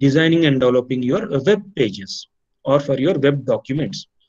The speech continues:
so that these web documents can easily traverse across your internet and they can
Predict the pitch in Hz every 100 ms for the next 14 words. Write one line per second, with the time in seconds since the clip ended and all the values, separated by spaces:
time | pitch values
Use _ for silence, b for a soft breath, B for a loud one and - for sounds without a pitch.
0 | _ _ _ - 139 165 156 151 143 131
1 | 139 139 151 156 165 170 139 135 123 143
2 | 233 - _ _ _ _ 143 131 143 147
3 | - 147 143 147 143 143 151 214 - 156
4 | 160 143 147 151 - _ _ _ - 202
5 | 170 156 160 151